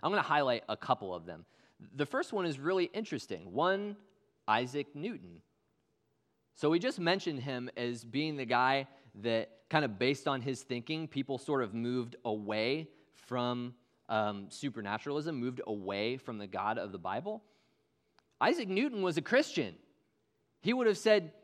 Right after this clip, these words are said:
"That's stupid. Why are you doing that?" In fact, there are other people, I think, on this list, I think I included them,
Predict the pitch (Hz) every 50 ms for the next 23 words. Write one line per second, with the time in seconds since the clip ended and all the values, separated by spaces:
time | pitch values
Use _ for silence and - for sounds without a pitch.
0 | - _ _ _ _ - 143 160 165 - - - - 202 208 - 147 107 110 117
1 | 131 151 156 151 143 165 185 160 110 98 92 90 - _ _ _ _ _ _ _
2 | _ _ _ _ _ _ - - 139 147 135 185 175 175 165 - 165 160 160 156
3 | - 147 165 185 170 160 - 175 160 - 160 147 143 135 135 - - - - 110
4 | 110 - 170 185 - 127 110 101 95 90 - - 98 95 - - 95 - 143 131
5 | 120 107 98 95 95 - 104 95 95 92 98 98 95